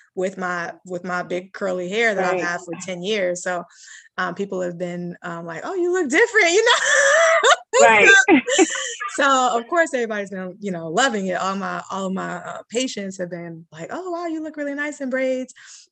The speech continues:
Speaker 1: But it's one of those things, like, if I decided to cut all my hair off too, I would have looked great like that as well, you know? <laughs>
Speaker 2: Right.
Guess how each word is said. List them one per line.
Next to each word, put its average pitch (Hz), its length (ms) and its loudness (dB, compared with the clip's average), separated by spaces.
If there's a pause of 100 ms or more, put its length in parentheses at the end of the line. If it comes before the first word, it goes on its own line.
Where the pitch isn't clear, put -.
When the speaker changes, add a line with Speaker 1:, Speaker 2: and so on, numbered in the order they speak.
(560)
Speaker 1:
But 196 220 -2
it's 208 160 -4
one 277 120 0
of 269 80 2
those 262 80 0
things, 277 260 -2
like, 214 240 0
if 196 120 -6
I 240 160 2
decided 240 380 0
to 220 80 -4
cut 240 180 -4
all 226 100 -2
my 220 100 -6
hair 233 200 -2
off 226 220 -4
too, 277 140 -6
I 220 100 -2
would 214 120 -4
have 208 80 -8
looked 208 220 -10
great 214 340 -2
like 196 200 -4
that 226 260 0
as 190 160 -8
well, 180 480 -4
you 381 120 2
know? 453 60 8 (100)
<laughs> 539 180 0
Speaker 2:
Right. 554 280 6